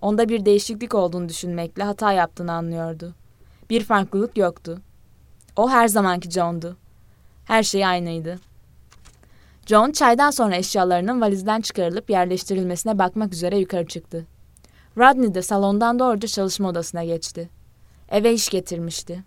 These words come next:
Ama çalışmaya başlamadan önce çalışma masasının kilitli olan sağ üst çekmecesini açtı ve Barbara'nın mektubunu çıkardı. Mektup uçak postasına verilmiş ve John Bağdat'tan ayrılmadan birkaç gün önce gönderilmişti.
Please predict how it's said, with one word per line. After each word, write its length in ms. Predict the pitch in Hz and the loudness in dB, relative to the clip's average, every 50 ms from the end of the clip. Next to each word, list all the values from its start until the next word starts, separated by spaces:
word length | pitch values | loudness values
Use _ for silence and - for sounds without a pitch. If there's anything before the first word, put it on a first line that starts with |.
| _ - - - - - _ - _ - - - - - - - - | _ -20 -20 -20 -20 -20 _ -20 _ -20 -20 -20 -20 -20 -20 -10 0
Ama 200 | - 262 294 320 | 0 2 2 2
çalışmaya 460 | 320 302 262 254 247 - 285 294 269 | 2 2 2 2 2 0 -2 0 2
başlamadan 520 | 254 254 247 - 302 285 269 240 208 180 175 | 2 2 2 0 0 0 2 2 2 0 -2
önce 400 | 165 165 165 156 165 185 233 254 | -4 -6 -6 -8 -8 -8 -8 -8
çalışma 380 | - - 226 220 214 254 262 | -4 -2 -2 -2 -2 -2 -2
masasının 500 | 262 254 233 - 196 - - 208 226 247 | -2 -2 -2 -4 -6 -8 -6 -4 -4 -4
kilitli 380 | 240 - 233 214 202 - 240 247 | -2 -2 -4 -4 -4 -2 0 2
olan 200 | 220 196 180 180 | 2 4 2 0
sağ 280 | - - 233 226 226 | -2 -2 -2 0 0
üst 140 | 240 240 - | -2 -2 -4
çekmecesini 600 | - 208 190 - 180 170 160 170 160 - 180 175 | -6 -8 -6 -6 -6 -6 -6 -8 -8 -8 -6 -6
açtı 400 | 160 160 - - - 180 202 240 - - - - - - - | -6 -6 -8 -10 -10 -8 -10 -10 -10 -18 -20 -20 -20 -12 -4
ve 120 | 214 214 202 | -4 2 4
Barbara'nın 460 | 247 254 269 233 233 202 190 208 226 | 4 4 6 4 2 2 2 2 0
mektubunu 460 | 220 202 196 - - 185 175 202 214 | 0 -2 -2 -4 -6 -6 -4 -4 -4
çıkardı. 540 | 202 - - - 170 165 165 160 165 175 180 - - - - - - - - - - _ _ _ - - - | -4 -6 -8 -4 -4 -4 -4 -4 -8 -12 -14 -14 -20 -20 -20 -20 -20 -20 -20 -20 -20 _ _ _ -20 -14 -4
Mektup 340 | - 208 208 208 - 311 311 | -2 -2 -2 0 -2 -6 -6
uçak 280 | 294 - 302 285 277 - | -4 -2 -2 -2 0 2
postasına 520 | 247 214 202 - 196 180 - 185 180 170 | 0 0 0 -2 -6 -8 -6 -4 -4 -2
verilmiş 540 | 175 175 165 165 165 170 196 247 - - - | -2 -4 -4 -4 -4 -6 -6 -8 -8 -6 -2
ve 140 | 208 202 175 | -2 -2 0
John 340 | 175 185 180 233 277 262 233 | 0 -2 -2 -2 -4 -2 0
Bağdat'tan 400 | 233 240 240 240 208 - 214 202 | 2 2 2 2 0 0 -2 -2
ayrılmadan 580 | 190 190 214 233 226 214 185 170 180 180 190 | 0 0 0 0 0 0 0 0 -2 -2 -2
birkaç 340 | 196 190 - 233 220 214 - | -2 -4 -2 -4 -4 -4 -4
gün 100 | - 190 | -6 -4
önce 240 | 180 180 185 175 190 | -4 -4 -4 -4 -4
gönderilmişti. 880 | 180 175 165 170 165 170 165 165 165 165 165 160 - - - 170 180 | -4 -4 -6 -4 -4 -6 -6 -6 -6 -8 -8 -10 -12 -12 -12 -14 -14